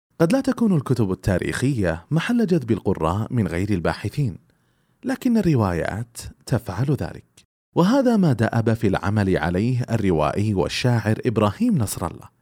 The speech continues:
إذ صاغ التاريخ والوقائع في ملحمة روائية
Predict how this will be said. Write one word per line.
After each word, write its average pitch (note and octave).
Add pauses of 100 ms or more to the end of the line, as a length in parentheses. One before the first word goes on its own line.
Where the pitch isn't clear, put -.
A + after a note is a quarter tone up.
(340)
إذ E3+
صاغ C4
التاريخ B2+
والوقائع G2+
في A2+
ملحمة A2+
روائية A2